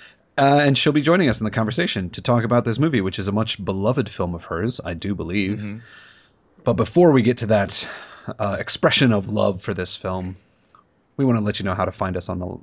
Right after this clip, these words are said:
Speaker 1: on the, on the line, on the line.
Speaker 2: On the line, you can find us. You can also find us online.
Speaker 1: <laughs>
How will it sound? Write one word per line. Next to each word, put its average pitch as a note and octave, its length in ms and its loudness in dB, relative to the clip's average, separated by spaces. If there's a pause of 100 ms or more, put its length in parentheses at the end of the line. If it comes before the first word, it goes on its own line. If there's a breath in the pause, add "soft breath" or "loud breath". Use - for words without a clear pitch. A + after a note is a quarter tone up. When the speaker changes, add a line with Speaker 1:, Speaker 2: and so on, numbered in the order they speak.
(160)
Speaker 1:
on F#2+ 180 -2
the, F2+ 280 -4
on B2 160 4
the A2+ 80 6
line, C3 420 0 (140)
on B2+ 200 0
the C3+ 80 2
line. C#3 260 4
Speaker 2:
On D3 140 0
the A2 60 -2
line, G#2+ 140 -2
you G#2+ 60 -4
can G#2 120 -10
find B2 240 0
us. B2+ 160 -4
You C#3 100 -2
can C#3+ 120 -2
also D#3 240 0
find C3+ 240 -2
us G#2+ 100 -8
online. G2+ 680 -4 (640 loud breath)
Speaker 1:
<laughs> - 120 -2